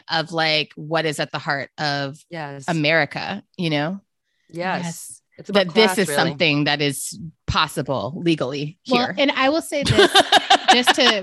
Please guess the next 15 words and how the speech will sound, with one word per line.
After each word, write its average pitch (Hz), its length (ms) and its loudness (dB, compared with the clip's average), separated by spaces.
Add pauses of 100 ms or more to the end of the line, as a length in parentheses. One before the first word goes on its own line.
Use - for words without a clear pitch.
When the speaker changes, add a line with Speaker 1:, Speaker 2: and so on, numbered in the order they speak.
Speaker 3:
respond 208 580 2
on 202 200 0
the 190 120 -2
race 185 480 -4 (100)
issue 202 500 -2
in 190 180 -2
that 180 220 -2
show, 185 500 -4 (360)
which 190 160 -2
Speaker 1:
Mm-hmm. 175 80 -2 (180)
Speaker 3:
is, 180 160 -10 (140)
I 202 160 -2
feel 240 340 -4
like 233 360 -4
the 180 480 -4